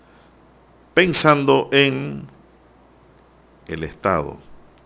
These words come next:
en la población sobre todo, en la población como base esencial del Estado. Son las seis veintiséis minutos, don César. Bueno,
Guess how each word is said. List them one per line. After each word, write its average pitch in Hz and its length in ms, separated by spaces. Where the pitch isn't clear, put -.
en 110 220
la 104 140
población 85 540
sobre 78 280
todo, 73 400
en 76 260
la 78 120
población 78 560
como 98 240
base 82 260
esencial 90 580
del 76 360
Estado. - 480
Son 139 240
las 131 120
seis 143 420
veintiséis 98 760
minutos, 127 460
don 98 160
César. 156 360
Bueno, - 220